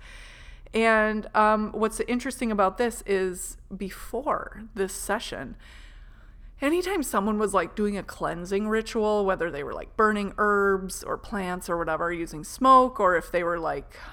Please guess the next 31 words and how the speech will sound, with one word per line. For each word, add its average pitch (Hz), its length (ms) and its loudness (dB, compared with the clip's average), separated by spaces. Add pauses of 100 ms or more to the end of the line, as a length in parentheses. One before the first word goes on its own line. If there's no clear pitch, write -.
(120)
um, 151 440 -4
doing 185 260 -4
Reiki, 220 840 -4
or 165 220 -2
if 156 200 -8
they 156 120 -2
were, 143 400 -6 (520)
you 190 120 -8
know, 170 100 -4
using 185 460 -2
vibrational 170 640 0
sound 202 760 0
to 214 100 -6
clear 185 480 -2
energy, 185 480 -4
I 190 120 -4
would 196 120 -4
always 196 240 0
be 214 140 -6
like, 170 240 -6
"Can 226 180 -4
you 277 120 -2
make 349 200 -12
sure 233 200 -6
to 226 80 -6
get 180 240 -10
in 185 80 -8
between 180 320 -10
my 131 100 -12
shoulder 143 340 -8
blades?" 180 460 -6